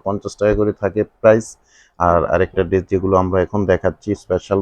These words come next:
বলে থাকি, বি স্পেশাল কোয়ালিটি বা আফসনের এরকম ছোঁয়া আছে, সেই ড্রেসগুলো আমরা আটশোশো টাকা আপনাদের মধ্যে প্রোভাইড করে আসতেছি। তো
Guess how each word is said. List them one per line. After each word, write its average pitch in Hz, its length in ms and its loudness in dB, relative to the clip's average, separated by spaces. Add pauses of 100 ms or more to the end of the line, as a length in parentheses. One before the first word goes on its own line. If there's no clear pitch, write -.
বলে 92 220 2
থাকি, 92 280 -4
বি 90 140 0
স্পেশাল 87 380 -6
কোয়ালিটি 92 420 0
বা 90 120 4
আফসনের 92 340 -4 (100)
এরকম 92 220 -2 (120)
ছোঁয়া 92 260 4
আছে, 131 180 -2 (540)
সেই 120 140 -2
ড্রেসগুলো 104 440 0
আমরা 92 240 0 (680)
আটশোশো - 420 -8
টাকা 87 220 0
আপনাদের 85 300 -4
মধ্যে 82 260 -6
প্রোভাইড 85 320 0
করে 82 200 0
আসতেছি। - 360 -10 (600)
তো 104 40 4